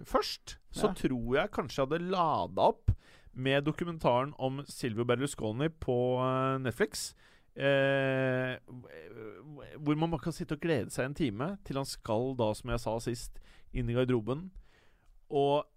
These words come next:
Speaker 1: han begynner å prate om kona til han, eh, Montari. «She's the finest.» Eh, «Don't worry, don't worry, I'm too old.» Og så ler han, og så må alle le i ren
Speaker 2: Ja,
Speaker 1: høflighet. Og
Speaker 2: Montari
Speaker 1: Montari
Speaker 2: føler seg fet.
Speaker 1: Altså, det verste er at han til slutt rister på huet og bare,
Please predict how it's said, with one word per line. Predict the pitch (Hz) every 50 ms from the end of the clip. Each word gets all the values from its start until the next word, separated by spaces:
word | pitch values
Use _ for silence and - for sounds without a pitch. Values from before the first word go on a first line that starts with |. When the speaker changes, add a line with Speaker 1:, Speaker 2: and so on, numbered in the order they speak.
| - _
Speaker 1:
han | - - 135 147
begynner | 139 127 107 107 117
å | 117
prate | - 113 - -
om | 113 120 123
kona | 120 - 127 110 90 92 98 110 117
til | - 123 117 113 110
han, | 107 110 110 107 110 110
eh, | 110
Montari. | 110 110 110 110 - 120 110 - 131 180 233 - - - _ _ - -
«She's | - - - 117 104 98 -
the | 107
finest.» | 95 - - 95 98 101 98 95 90 - - - - - - _ - - - - - - - -
Eh, | 117 117 117 117 117 113 113 113 - -
«Don't | 233 247 262 233
worry, | 240 240 226 208 202 196
don't | 170 - 214 254 269
worry, | 247 240 247 247 226 214 208 349 135 - -
I'm | - - 190 190
too | 170 247 240 220
old.» | 214 220 226 233 247 247 247 240 233 226 226 233 208 190 202
Og | 247 240 190 208 -
så | - 233
ler | 208 196 180 180
han, | 185 196 214
og | 220 202 -
så | 240 220
må | 226 214
alle | - 185 180 175 180 175
le | 160
i | 147 156 160 165 165 165
ren | 160 151
Speaker 2:
Ja, | 143 - - - 185
Speaker 1:
høflighet. | - 156 147 156 165 175
Og | 185 170
Speaker 2:
Montari | 151 - 165 147 131 127 131 143
Speaker 1:
Montari | 147 156
Speaker 2:
føler | 151 131 117
seg | 135 127 117
fet. | 127 123 120 120 - - - - - - - - -
Speaker 1:
Altså, | 156 175 - 392 311 - - 262 - - -
det | 143 135 170 175
verste | 165 - - -
er | 208 -
at | -
han | 151 165 175 170 147
til | 277 143
slutt | - 147 123 117 139 135
rister | 127 - - - -
på | 117 113 117
huet | 113 101 98
og | 104 104
bare, | 98 95 92 95